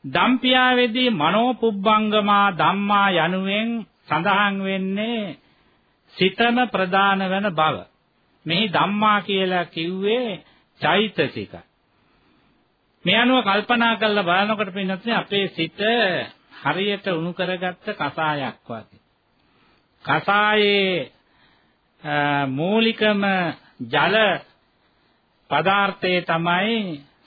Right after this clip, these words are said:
සිත කියලා කියන්නේ. ඒ වගේම සිත තුල උපදින යම් යම් චෛතසික නැත්තම් සිතුවිලි තියෙනවා. ඒ සිතුවිලි කොටස අර කසායේ උණු කරගත්ත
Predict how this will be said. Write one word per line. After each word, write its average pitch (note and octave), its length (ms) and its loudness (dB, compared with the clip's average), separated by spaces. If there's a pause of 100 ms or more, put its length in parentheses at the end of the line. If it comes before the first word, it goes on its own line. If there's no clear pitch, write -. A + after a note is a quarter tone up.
සිත F3+ 240 -2
කියලා D#3 380 -2
කියන්නේ. A2+ 380 -12 (1900)
ඒ G3+ 140 2
වගේම B3 380 2 (100)
සිත F3 300 0 (140)
තුල G3+ 260 0
උපදින A3+ 560 2
යම් G3+ 340 2 (160)
යම් A3+ 180 2 (380)
චෛතසික G#3 800 0
නැත්තම් G3+ 600 0
සිතුවිලි G3+ 680 0
තියෙනවා. F3+ 680 2 (580)
ඒ G3+ 240 2
සිතුවිලි A3 680 0 (120)
කොටස F3 460 -2 (640)
අර E3 240 0
කසායේ G#3 720 2
උණු F#3 180 -4
කරගත්ත G3+ 500 -2